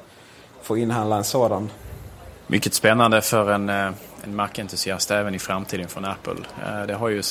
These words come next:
Speaker 2: har ju varit lite oro från människor att, att Macen kommer att bli åsidosatt och så vidare. Men, eh, not to worry, eh, som Steve Jobs brukar säga.
Speaker 1: Nej, herregud. <laughs> Det har vi, vi tagit upp det här innan.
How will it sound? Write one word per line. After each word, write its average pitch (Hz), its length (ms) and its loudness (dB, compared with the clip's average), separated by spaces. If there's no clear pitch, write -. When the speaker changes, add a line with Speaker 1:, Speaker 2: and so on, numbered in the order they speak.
Speaker 2:
har 113 140 -4
ju 104 60 0
varit 104 220 -2
lite 107 220 -2
oro 101 400 0
från 95 200 -6
människor 98 420 -6
att, 92 240 -8
att - 180 -8
Macen 107 360 -2
kommer 101 240 -6
att 101 40 -8
bli 101 120 -2
åsidosatt 98 560 -4
och 98 60 -8
så 95 80 -8
vidare. 92 340 -6
Men, 95 240 -8
eh, 95 60 -8
not 135 240 8
to - 200 4
worry, 113 380 6
eh, 95 320 -6
som 95 180 -4
Steve 87 240 -6
Jobs 85 260 -6
brukar - 180 -2
säga. 110 120 6
Speaker 1:
Nej, 113 80 8
herregud. 113 540 4
<laughs> - 300 -8
Det 131 160 4
har 135 100 8
vi, 127 200 6
vi 131 160 4
tagit 131 180 2
upp 135 160 2
det 135 60 6
här 131 80 6
innan. 120 280 4